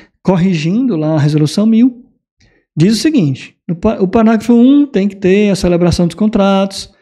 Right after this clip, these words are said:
No parágrafo terceiro, diz que essa demanda inferior a quinhentos, quando houver uma demanda inferior a quinhentos,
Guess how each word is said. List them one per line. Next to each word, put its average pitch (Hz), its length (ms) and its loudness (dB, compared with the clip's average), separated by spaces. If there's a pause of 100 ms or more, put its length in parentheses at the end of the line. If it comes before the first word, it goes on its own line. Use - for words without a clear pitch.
(520)
No 240 200 2
parágrafo 220 440 0
terceiro, 165 800 -2 (640)
diz 233 280 0
que 175 280 0
essa 202 280 0
demanda 220 480 4
inferior 190 400 2
a 180 40 2
quinhentos, 175 760 -4 (120)
quando 240 360 0
houver 160 720 -2 (100)
uma 156 240 -2
demanda 160 440 0
inferior 165 360 0
a 165 60 -2
quinhentos, 143 540 -8